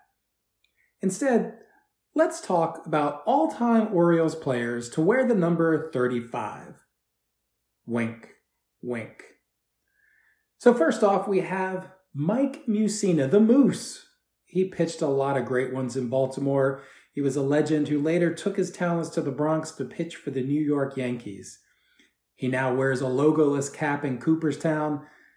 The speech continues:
that practically screams, "I love Baltimore. Please retire my number there." Next, we have Daniel Cabrera, the six seven righty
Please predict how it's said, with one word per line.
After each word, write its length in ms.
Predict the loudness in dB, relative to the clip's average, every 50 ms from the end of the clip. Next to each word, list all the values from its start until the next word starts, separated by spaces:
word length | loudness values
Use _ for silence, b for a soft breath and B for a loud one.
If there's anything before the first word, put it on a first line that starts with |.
| B B B -6
that 180 | -6 -6 -6
practically 560 | -4 -2 -2 -2 0 0 -2 -2 0 0 -2
screams, 840 | -2 -4 -8 -10 -4 0 2 2 2 2 2 0 -2 -4 -10 -16 _ _ _ _ _ _ _ -6
"I 80 | -4
love 320 | 0 2 2 2 2 2 2
Baltimore. 720 | 0 0 0 -2 -6 -8 -8 -8 -10 -12 -16 -18 -20 _ _ _ _ _ _ _ -16
Please 500 | -8 -4 -2 -2 -2 -2 -4 -6 -8 -12
retire 380 | -10 -6 -2 0 2 2 2
my 140 | 2 0 0
number 300 | 0 0 2 2 2 2
there." 360 | 2 0 -4 -8 -10 -14 -20 -20 _ _ _ _ _ _ _ _ _ _ _ _ _ _ _ _ _ _ _ _ _ _ _ _ _ _ _ _
Next, 300 | -4 -4 -4 -4 -4 -2
we 120 | 0 0 2
have 360 | 2 0 0 -2 -2 -4 -8 b b b b b b b b b b b _ _ -6
Daniel 340 | -2 2 4 4 4 4 2
Cabrera, 760 | 2 -2 -2 -2 0 0 0 2 0 0 -2 -6 -10 -16 -20 -20 -20 -20 _ _ _ _ -20 -20 -18 -14
the 100 | -12 -10
six 360 | -8 -6 -4 -4 -4 -4 -4
seven 340 | -2 0 0 0 0 0 -2
righty 600 | -2 -2 0 0 2 2 2 0 -2 -2 -6 b